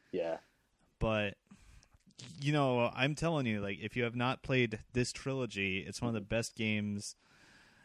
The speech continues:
Speaker 2: ever made, like, in the last twenty years.
Speaker 1: Mm-hmm.
Speaker 2: So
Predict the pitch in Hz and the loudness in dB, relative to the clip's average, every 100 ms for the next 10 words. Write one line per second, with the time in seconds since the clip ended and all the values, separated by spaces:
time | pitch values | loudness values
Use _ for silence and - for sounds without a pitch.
0 | _ _ - 139 135 139 135 135 104 98 | _ _ 8 8 8 4 6 6 6 4
1 | 90 107 110 117 107 107 104 - 127 120 | 2 0 2 0 0 0 0 -4 -4 -2
2 | 107 107 95 95 - - _ _ 95 92 | 0 -2 -2 -8 -12 -20 _ _ -10 -8
3 | 92 - - 104 101 98 98 | -8 -10 -2 2 2 2 -2